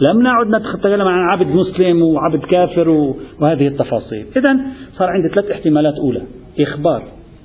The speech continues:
إنشاء، هما معا كما قال المراغي. إخبار ثلاث فروع،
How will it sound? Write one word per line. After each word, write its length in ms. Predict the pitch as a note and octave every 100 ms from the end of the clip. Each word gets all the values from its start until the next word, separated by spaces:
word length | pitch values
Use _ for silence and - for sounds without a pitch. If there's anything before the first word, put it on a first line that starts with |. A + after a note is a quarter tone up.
| - - - - - - - - - -
إنشاء، 420 | D3 C#3+ G3 G#3 G#3 - - - - -
هما 320 | C#3+ E3+ G3+
معا 400 | F3+ A#2+ G#2+ F#2+ - - - -
كما 180 | A#2+
قال 200 | A#2 B2
المراغي. 460 | B2 A2+ A#2 A2 - - - - - - -
إخبار 400 | E3 D3+ D#3+ G3 C3 -
ثلاث 100 | E3+
فروع، 480 | - F3 C#3 G2